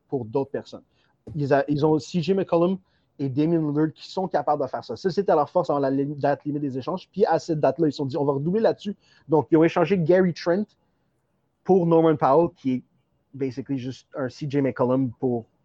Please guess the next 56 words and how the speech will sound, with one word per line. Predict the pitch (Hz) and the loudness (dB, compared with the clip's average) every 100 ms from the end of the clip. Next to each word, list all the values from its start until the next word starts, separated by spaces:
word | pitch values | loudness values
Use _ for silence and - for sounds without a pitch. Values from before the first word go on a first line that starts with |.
| _ | _
pauvre. | - 127 135 - | 0 0 0 -8
C'est, | _ 135 | _ -8
il, | 123 135 | -8 -4
il, | 147 147 147 170 185 | -4 -2 -4 -2 0
il | - | 0
fait | 185 | 2
le | 165 | 4
même | 170 180 | 6 4
jeu, | 147 190 | 4 6
mais | 156 | 4
juste | 131 151 - | 2 -2 -4
moins | 139 139 135 | -4 0 0
bon. | 131 139 170 _ _ _ | 0 -2 -4 _ _ _
Fait | 165 | -2
qu'ils | 143 | 2
ont | 143 | 0
redoublé | 139 170 220 | 2 2 4
là-dessus. | 160 - 190 202 _ _ | 2 0 -4 -4 _ _
Leur, | 139 147 170 190 165 _ _ _ _ _ | -2 4 4 4 0 _ _ _ _ _
la, | 170 165 - _ | -10 -10 -10 _
la | 170 | -8
seule | 175 233 240 | -2 -2 0
chose | 247 247 | -2 -6
qui | - _ | -10 _
peut | - - | -14 -12
peut-être | - 175 - | -4 -4 -2
les | 165 | -4
sauver, | - 143 180 | -2 -4 -4
c'est | - 143 135 | -2 -6 -2
leur | 131 127 | -2 -2
centre, | - 156 143 | -2 -2 -2
Yusuf | 160 - 185 - | -4 -4 -6 -4
Nurkic, | 147 143 165 - - _ _ | -6 -2 -4 -4 -12 _ _
qui | - | -2
a | 165 | 2
l'air | 156 214 | 2 2
en | |
santé. | 196 180 170 190 - _ _ _ | 0 0 -2 -4 -8 _ _ _
Je | _ | _
l'ai | 156 | -4
regardé | 139 147 156 | 0 2 2
beaucoup | 156 151 185 208 | 0 -2 -2 -2
jouer | 175 180 202 190 151 | -2 -2 -4 -6 -6
les | 151 | -2
deux | 156 | 0
dernières | 160 147 | 0 0
semaines. | - 156 | -6 -4
Il | 139 | -2
a | |
l'air | 147 180 | -2 -4
en | |
santé. | 175 208 190 185 - _ - | -4 -4 -4 -6 -8 _ -14
Il | 117 | -4
va | 147 | -4
chercher | - 160 196 | -2 -2 2
les | 170 139 | 2 0